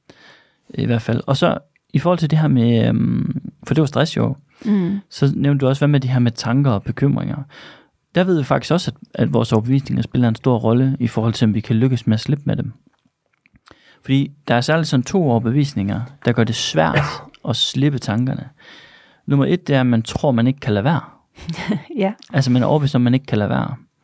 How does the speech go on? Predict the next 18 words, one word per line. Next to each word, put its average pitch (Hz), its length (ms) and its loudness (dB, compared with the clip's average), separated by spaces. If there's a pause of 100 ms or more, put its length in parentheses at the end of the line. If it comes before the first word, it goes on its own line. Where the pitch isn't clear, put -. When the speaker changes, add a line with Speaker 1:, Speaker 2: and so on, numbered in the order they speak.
(720)
Speaker 1:
med 131 200 2
at 113 80 0
slippe 135 240 0
nogle 117 140 2
bekymringer. 113 580 -2
Så 143 160 -2
kan 131 80 2
man 110 80 2
jo 107 40 0
så 120 140 -4
spørge, 127 360 0 (400)
tænker 143 240 2
du 113 60 0
hele 165 220 2
tiden 113 220 0
på 131 140 0
det? 117 200 -2 (680)
Øhm, 104 520 0